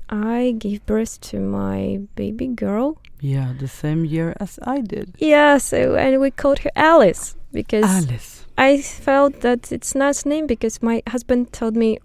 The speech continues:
Speaker 1: "Would you love to call her Alice?" I thought, "Hmm, Alice from Wonderland." <laughs> That's,
Speaker 2: <laughs>
Speaker 1: that's my clinic, Wonderland. <laughs>
Speaker 2: Do you know my daughter? Her name is Liv,
Speaker 1: Yeah.
Speaker 2: the first name,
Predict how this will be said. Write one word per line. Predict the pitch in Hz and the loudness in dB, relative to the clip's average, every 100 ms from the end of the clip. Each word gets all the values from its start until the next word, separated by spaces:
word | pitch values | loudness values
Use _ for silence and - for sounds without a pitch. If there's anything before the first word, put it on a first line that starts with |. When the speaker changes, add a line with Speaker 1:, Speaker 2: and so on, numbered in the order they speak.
| - | -6
Speaker 1:
"Would | 247 254 | -6 -2
you | 285 | 0
love | 285 285 - - | 0 -2 -6 -6
to | 277 277 269 - | -2 -2 -4 -6
call | 330 320 | -8 -6
her | - | -6
Alice?" | 285 339 240 196 220 | -4 0 0 0 -6
I | 226 | -6
thought, | - 220 - | -4 -4 -4
"Hmm, | 320 349 254 196 - | -2 0 2 0 -2
Alice | 254 285 294 | -2 -2 -2
from | - 269 | 0 2
Wonderland." | 277 311 233 170 170 277 - - 131 277 - 370 - | 4 4 4 4 6 6 4 2 -2 -2 -2 -2 -2
<laughs> | - - - - - - | -8 -10 -10 -14 -20 -10
That's, | 311 302 359 - | 0 2 2 -2
Speaker 2:
<laughs> | 277 | 2
Speaker 1:
that's | 349 - - | 2 2 2
my | 403 - | 2 0
clinic, | - 480 381 202 - - | 2 6 6 4 0 2
Wonderland. | 453 508 311 214 196 226 185 - - | 6 8 8 8 6 6 2 0 0
<laughs> | 330 - - | 2 2 0
Speaker 2:
Do | 202 | 4
you | 185 | 6
know | 208 226 - | 6 4 4
my | 196 208 | 4 6
daughter? | 208 202 208 294 415 - - - - - | 4 4 2 0 -2 -12 -20 -20 -20 0
Her | 196 | 4
name | 190 185 | 6 6
is | 180 - | 4 4
Liv, | 165 151 208 269 | 6 8 6 6
Speaker 1:
Yeah. | 208 208 196 | 2 2 2
Speaker 2:
the | 185 | 0
first | 156 185 190 175 | 2 2 2 0
name, | 156 190 | 0 0